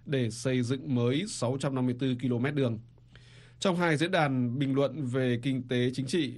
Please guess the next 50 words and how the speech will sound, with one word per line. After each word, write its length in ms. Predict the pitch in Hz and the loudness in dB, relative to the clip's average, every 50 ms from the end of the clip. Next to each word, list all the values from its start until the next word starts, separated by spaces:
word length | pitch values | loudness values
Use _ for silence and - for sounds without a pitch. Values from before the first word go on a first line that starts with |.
| - | -8
và 160 | 123 127 117 | -4 -2 -2
Góc 140 | 113 131 143 | -2 -2 -2
nhìn 260 | 151 143 135 123 120 | -2 0 0 0 0
báo 100 | 107 110 | 0 -2
chí 120 | 117 120 123 | -2 -2 -4
công 140 | 131 127 127 | -2 0 2
dân, 220 | 135 131 123 120 - - - - - - - - - | 2 2 0 -2 -6 -10 -20 -20 -20 -20 -20 -6 -2
một 100 | 147 147 | -2 0
số 240 | 123 - 156 147 151 | 0 0 -2 0 0
thành 160 | - 151 135 | 0 0 0
viên 340 | 131 147 143 135 131 131 127 | 2 2 2 2 2 0 0
bình 160 | - 117 123 | 0 0 2
luận 180 | 135 135 131 120 - - - | 2 2 0 -2 -10 -14 -10
rằng 500 | 135 123 135 127 123 123 120 120 120 117 | -6 -2 0 0 0 2 0 0 2 2
mười 260 | 123 123 117 117 117 | 2 2 2 2 0
ba 420 | 107 107 113 123 127 127 123 123 120 123 | -2 -2 0 2 2 2 2 2 0 0
ki-lô-mét 300 | 131 123 123 139 160 160 | 0 0 0 0 0 -2
đường 160 | 151 131 120 | -2 -4 -4
sắt 220 | 120 - 165 196 - - - | -2 -2 -2 -4 -4 -8 -12
ở 60 | - | -4
Cát 120 | 123 143 139 | -2 0 0
Linh 120 | 139 123 | 0 0
Hà 80 | 120 120 | 0 0
Đông 260 | 127 131 131 120 117 117 - - - - - | 2 2 0 0 -2 -6 -8 -20 -20 -8 -4
do 100 | 131 131 | -4 -2
Trung 160 | 127 139 123 123 120 | 0 -2 -2 -4 -2
Quốc 300 | - 196 220 226 - - | 0 0 0 0 0 0
làm 340 | 123 127 131 127 117 107 110 - - | 2 2 2 2 0 -2 -4 -8 -8
đã 220 | - 120 127 147 156 - | -6 -6 -4 -4 -2 -2
tạo 220 | 143 127 113 120 | 0 0 0 0
ra 260 | 123 135 131 127 120 117 | 0 0 2 0 0 -2
quá 180 | 120 123 120 151 | -2 -2 0 0
nhiều 140 | 185 160 127 | 0 0 0
đau 140 | 127 127 123 | 0 0 0
khổ. 320 | - 135 131 120 104 - - - - - - - - - - | 0 0 0 0 -2 -4 -10 -18 -20 -20 -20 -20 -20 -12 -2
Vậy 180 | 127 147 147 147 156 | 0 0 0 0 -2
hàng 320 | 139 139 135 131 123 123 | -2 0 0 0 0 -2
trăm 260 | - 151 151 147 135 | -2 -2 -2 -2 0
km 260 | - 143 135 127 131 160 190 196 | 0 0 0 2 2 0 -2 0
cao 180 | - 127 120 120 | -2 -2 -2 0
tốc 140 | - - - | -2 -4 -2
Bắc 140 | - 151 143 | -2 -4 0
Nam 260 | 143 139 135 123 110 - - | 2 2 2 2 0 -4 -4
nếu 280 | 123 120 123 123 127 143 | -2 0 2 2 2 2
lại 240 | 160 151 110 117 | 0 0 0 -2
rơi 240 | 127 117 135 131 123 | -2 0 0 0 0
vào 100 | 113 117 | 0 0
tay 120 | 113 117 117 | -2 -2 -2
Trung 160 | - 127 117 120 | -2 -2 -4 -2
Quốc 220 | - 160 190 202 | 0 0 0 0